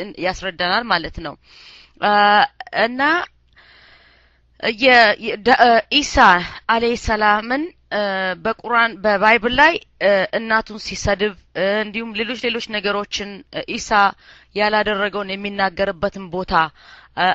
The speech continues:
እንዳለ፣ አ፣ ስለሰማሁኝ ስለሱ ትንሽ ብትለን። ሌላም ደግሞ ስለ፣ አ፣ ዳ-፣ ነቢና ዳውድ፣ አም፣ አንድ ሴት፣ አ፣ ራቁቷን ስትታጠብ፣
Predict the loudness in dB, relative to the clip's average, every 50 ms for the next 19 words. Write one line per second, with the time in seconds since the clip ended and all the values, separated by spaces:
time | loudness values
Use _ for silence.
0 | 0 -2 -4 0 2 2 2 2 2 2 2 2 2 0 0 -2 -2 -4 -4 -6
1 | -8 -6 -4 -4 -4 -6 -8 -4 -2 -2 -2 -2 -4 -6 -8 -12 -10 -8 -6 -6
2 | -6 -8 -10 -12 -10 -10 -8 -8 -10 -10 -12 -8 -2 0 0 0 0 0 0 2
3 | 2 2 2 2 0 -4 -2 -2 -4 -4 -6 -6 _ _ _ _ _ _ _ _
4 | -20 -20 -20 -20 -20 -14 -8 -8 -4 -2 0 2 4 4 6 6 6 4 4 2
5 | 0 0 0 0 0 0 2 2 4 4 4 2 -2 -2 -2 0 2 2 2 2
6 | 2 4 4 4 4 4 2 0 -2 -4 -8 -18 -20 -20 -20 -20 -20 _ _ -4
7 | -2 0 2 2 2 2 2 2 0 0 -2 -2 -4 -6 -6 -10 -12 -14 -14 -16
8 | -20 -20 -20 -20 -8 0 2 2 2 2 0 -4 -4 -2 -2 -2 -2 -4 -8 -12
9 | -8 -4 -4 -4 -4 _ -12 -8 -6 -4 -2 -2 -4 -6 -8 -10 -12 -10 -6 0
10 | 0 0 0 0 -4 -4 -2 -2 -2 -4 -8 -14 -14 -16 -14 _ -2 -2 -2 -2
11 | -2 -4 -4 -4